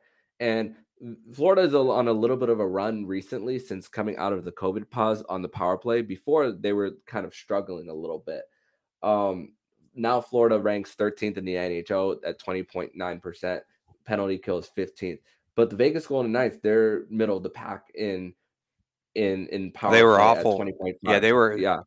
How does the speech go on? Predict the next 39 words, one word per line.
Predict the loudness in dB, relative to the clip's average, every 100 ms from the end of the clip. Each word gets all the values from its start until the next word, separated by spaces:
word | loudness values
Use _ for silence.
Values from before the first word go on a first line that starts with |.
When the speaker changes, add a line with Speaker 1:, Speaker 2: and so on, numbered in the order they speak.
| _ -4
Speaker 2:
Armando, | -2 0 0 0
they | 2 4
were | 4 4
awful | 4 2 -2
at | -6
the | -8
start | -4 0 0
of | -2
the | -8
season. | -4 -4 -4 -10 -16
So | -12 -8
they've | -6 -4
come | -2 0
a | 2
long | 0 0
way. | 0 0 0 -4 -10 _ _ _ -8
And | -4 -4
I | -4
think | -4 -8
it's | -8 -2
now | -2
five, | 0 0 2 2 -2 -4 -14 _
five | 2 2 2
power | 2 2
play | 0 -6
goals | -2 0 0 -2
in | -8
the |
last | -6 -6 -8 -6
five | -6 -6
games, | -8 -8 -8 -12 -20 _ -16
you | -10
know, | -10 -8
for | -8
the | -6
Golden | 0 0 0
Knights. | -4 -8 -8 -10
So, | -6 -4 -6 -10 _ _ -20 -8
uh, | -2 -2